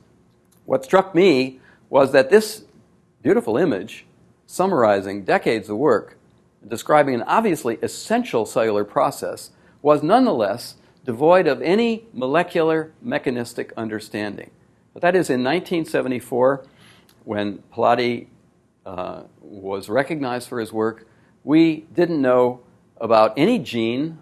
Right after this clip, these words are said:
or protein molecule, uh, involved in organizing this pathway. Nothing, literally nothing was known.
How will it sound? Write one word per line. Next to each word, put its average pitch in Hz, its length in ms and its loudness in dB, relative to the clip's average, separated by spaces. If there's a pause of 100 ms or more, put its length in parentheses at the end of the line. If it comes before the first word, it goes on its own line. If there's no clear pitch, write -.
(120)
or 113 280 2
protein 139 420 0
molecule, 120 720 -4 (520)
uh, 104 360 0
involved 127 560 6
in 127 240 -2
organizing 123 800 0
this 107 160 -8
pathway. 98 580 -10
Nothing, 110 520 -2
literally 135 500 -6
nothing 104 340 -10
was 92 160 -14
known. 90 320 -14